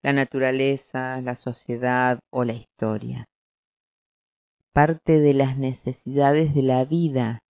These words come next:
que consisten en alejar el dolor y aproximar el placer. Pero la vida humana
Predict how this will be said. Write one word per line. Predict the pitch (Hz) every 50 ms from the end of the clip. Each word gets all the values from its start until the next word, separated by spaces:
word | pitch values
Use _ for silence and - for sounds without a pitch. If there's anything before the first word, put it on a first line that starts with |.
| _ _ _ _ _
que | - - 147
consisten | - 156 151 151 147 - 185 185 - - - 196 190 190
en | 170 156 156
alejar | 151 143 143 147 143 - - 175 156 156 151 156 160
el | 160 147 139 139
dolor | 143 151 165 175 165 151 143 147 - - - _ _ _ _ _ _ _
y | 165 160 156
aproximar | 147 - 156 147 143 - - 147 147 151 147 143 143
el | 143 135 131
placer. | - 139 127 127 - - - 131 127 123 135 127 127 - _ _ _ _ _ _ _ _ _ _ _ _ _ _ _ _ _
Pero | - 160 160
la | 160 160 160
vida | 170 185 220 226 233 226 208
humana | 190 175 160 151 147 147 143 143 139 143